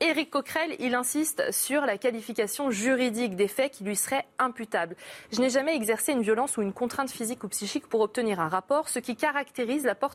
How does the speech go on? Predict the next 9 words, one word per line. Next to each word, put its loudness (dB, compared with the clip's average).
d'entrée 0
d'un 2
comportement 0
délictuel 2
dans 2
le 0
domaine 2
des 2
violences 2